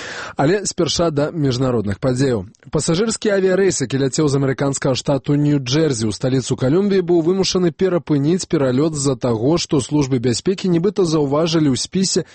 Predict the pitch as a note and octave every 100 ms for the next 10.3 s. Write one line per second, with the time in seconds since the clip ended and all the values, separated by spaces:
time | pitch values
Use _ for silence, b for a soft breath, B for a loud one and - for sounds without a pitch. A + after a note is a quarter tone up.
0 | B D#3 D#3+ C#3 - B2 A2+ D3 G#3 G#3+
1 | - B C#3+ C3 - G#3+ A3 - C3+ D#3+
2 | E3 E3+ C#3 C3 D3+ E3 - A#2+ C3 -
3 | C3 - C3+ C3+ B2+ - - A2+ B2+ F#3
4 | F#3+ E3 b D#3 C3+ C3 B2+ A#2 D3+ F3+
5 | E3 B2 A2 C#3+ - D3+ - C3 B2 A2+
6 | b _ D#3+ C#3+ C#3 D3+ - - - A#2+
7 | A2+ A#2+ C#3 E3 C#3 G2+ F#2 - B B
8 | B - D#3 F3 G#3 F3 C#3+ D3 C#3 D3
9 | A#2+ C3+ C3 B2+ A2+ - G#2+ - B2+ D3+
10 | G#3 G3 G#3+